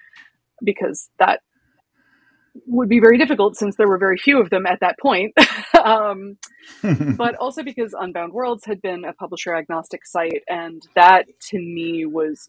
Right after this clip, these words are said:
Speaker 1: was really sort of foundational to building trust with readers. Like, if, if readers know that you're just gonna be talking to them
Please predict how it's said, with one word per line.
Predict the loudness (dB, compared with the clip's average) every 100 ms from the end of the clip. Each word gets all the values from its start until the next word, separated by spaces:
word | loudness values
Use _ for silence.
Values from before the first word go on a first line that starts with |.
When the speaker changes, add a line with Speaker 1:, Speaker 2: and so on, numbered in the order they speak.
| _ -16
Speaker 1:
was | -8 -8 -8
really | -2 0 2 0
sort | -2 -6
of | -8 _ _ _ _ _ _ _ _ _ _ _ 2
foundational | 4 4 0 -2 -4 -6 -6 -8 -10 -10
to | -10
building | -4 -4 -2 -6
trust | -10 -4 -4 -4 -10 -10 -6
with | -6 -6
readers. | -10 -4 -4 -4 -8 -10
Like, | -4 -4 -4 -10 _ _ _ _ 2
if, | 2 0 _
if | 2 2
readers | 0 2 2 0 -4 -8
know | -4 -2 0 2 2 0 -4 -2
that | -4
you're | -4 -8 -8 -10 _ _ _ _ _ _ -12
just | 0 2 0 -4
gonna | -4
be | -4
talking | 0 0 0 -4 -10
to | -4
them | -2 -2 -6 -10